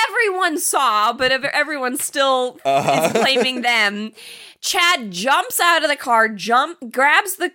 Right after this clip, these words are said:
Speaker 1: the gun, and just starts firing.
Speaker 2: Yeah.
Speaker 1: Wildly. He doesn't hit anything.
Speaker 2: And they run back inside.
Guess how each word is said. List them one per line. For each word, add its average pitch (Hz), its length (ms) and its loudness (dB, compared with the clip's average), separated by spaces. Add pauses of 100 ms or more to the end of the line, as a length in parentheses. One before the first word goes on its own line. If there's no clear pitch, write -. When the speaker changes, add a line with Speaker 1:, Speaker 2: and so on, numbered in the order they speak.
(180)
Speaker 1:
the 208 220 -2
gun, 202 520 2 (260)
and 226 180 -2
just 240 160 -2
starts 220 300 0
firing. 220 720 -2 (140)
Speaker 2:
Yeah. 85 360 -2 (300)
Speaker 1:
Wildly. 208 680 0
He 214 80 -8
doesn't 220 240 -6
hit 214 260 -6
anything. 180 480 -4
Speaker 2:
And 123 100 -2
they 139 120 4
run 143 260 0
back 127 300 0
inside. 82 580 -6